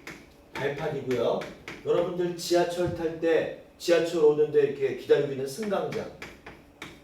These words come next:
지하철 타기 전에, 어?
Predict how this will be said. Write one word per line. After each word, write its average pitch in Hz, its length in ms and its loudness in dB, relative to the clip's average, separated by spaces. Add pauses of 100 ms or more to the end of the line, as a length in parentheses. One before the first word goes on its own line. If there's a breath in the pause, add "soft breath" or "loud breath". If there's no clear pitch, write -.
(3250)
지하철 180 400 -2
타기 208 240 -4
전에, 185 580 0 (100)
어? 208 360 -2